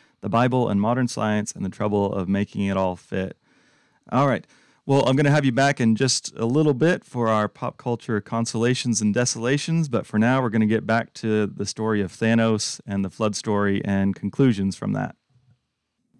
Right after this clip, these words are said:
Hey, everyone. It's just me again. I hope you appreciated that conversation. I know I learned a lot,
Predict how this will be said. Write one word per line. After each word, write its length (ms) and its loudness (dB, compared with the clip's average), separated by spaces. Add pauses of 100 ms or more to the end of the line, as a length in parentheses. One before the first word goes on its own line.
(360)
Hey, 140 4
everyone. 360 4
It's 180 2
just 260 0
me 220 6
again. 280 4
I 40 2
hope 200 2
you 120 4
appreciated 640 2
that 160 0
conversation. 880 2 (320)
I 60 -2
know 140 6
I 120 4
learned 240 6
a 40 4
lot, 580 0